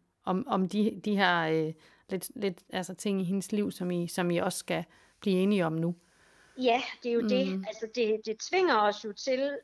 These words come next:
Speaker 2: at, øhm, øh, at, at, at, at have en dialog, som, øh, som vi også ville skulle have haft, hvis vi stadigvæk havde været sammen.
Speaker 1: Mm.
Speaker 2: Ja.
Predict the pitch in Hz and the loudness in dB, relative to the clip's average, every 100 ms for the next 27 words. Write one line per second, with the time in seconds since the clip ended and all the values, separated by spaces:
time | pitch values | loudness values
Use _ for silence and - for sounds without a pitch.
0 | - 214 208 - - 214 202 196 190 190 | -2 -2 -2 -6 -2 0 0 0 -2 -4
1 | 185 185 _ - _ _ _ - 73 - | -4 -8 _ -20 _ _ _ -10 -10 -10
2 | - - - _ _ - 220 220 - 214 | -12 -14 -18 _ _ 0 0 0 -2 -4
3 | - 226 220 220 208 233 277 247 233 226 | -2 -6 -4 0 0 2 2 4 2 4
4 | 214 214 277 247 190 - _ _ _ - | 4 6 6 4 0 -6 _ _ _ -18
5 | - - 220 202 196 196 190 185 185 139 | -12 2 4 4 0 -2 0 0 -2 -4
6 | - - 220 196 214 226 220 240 208 - | -8 -2 -2 0 0 0 0 -6 -10 -2
7 | 190 180 196 208 208 202 - 196 - 196 | 2 4 2 0 -4 -12 -12 -14 -4 0
8 | 196 190 - 208 185 _ _ 196 170 160 | 0 -2 -4 -4 -4 _ _ 0 0 -2
9 | - 170 - - _ 262 226 196 202 _ | -2 -2 -2 -18 _ -4 -4 -4 -12 _
10 | _ _ _ _ _ - | _ _ _ _ _ -20